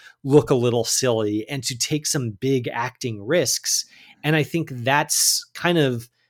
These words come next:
the shot in the arm that, at least for me, not being a a true believer in the franchise as a whole, that's kind of the shot in the arm the, the franchise needs to, to make me kind of sit down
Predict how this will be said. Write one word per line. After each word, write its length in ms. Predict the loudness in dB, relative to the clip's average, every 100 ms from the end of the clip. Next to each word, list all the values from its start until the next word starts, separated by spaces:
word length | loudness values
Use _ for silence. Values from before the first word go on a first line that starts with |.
| -8
the 120 | -2
shot 440 | 2 2 4 2 0
in 80 |
the 160 | -6 -4
arm 580 | -2 0 0 -2 -4 -4
that, 500 | 0 0 -2 -4 -8 _ _ 2
at 100 | 8
least 220 | 8 6
for 120 | -2
me, 240 | 2 2 2
not 300 | 0 -2 -2
being 520 | -2 0 -2 -4 -8
a 380 | -8 -4 -4 -4 -10 _ _ _ _ _ _ -4
a 60 | -2
true 300 | 0 4 6
believer 480 | 6 6 4 6 4
in 280 | 4 0
the 80 | -2
franchise 500 | 0 -2 0 0 0
as 140 | 0 -4
a 40 |
whole, 540 | 0 4 6 4 0 -4 -20 -20 -2
that's 240 | 0 2
kind 160 | 4 4
of 40 |
the 60 | 4
shot 300 | 4 4 4
in 60 |
the 120 | 2
arm 260 | 4 2 2
the, 280 | 2 2 0
the 60 | -4
franchise 440 | -2 0 0 -2
needs 300 | -2 -2 -2
to, 280 | -2 -2 -2 -6 -16 -4
to 100 | 0
make 280 | 4 2 2
me 400 | 0 0 0 -2
kind 160 | 0 2
of 80 |
sit 260 | 2 0 0
down 380 | -2 0 0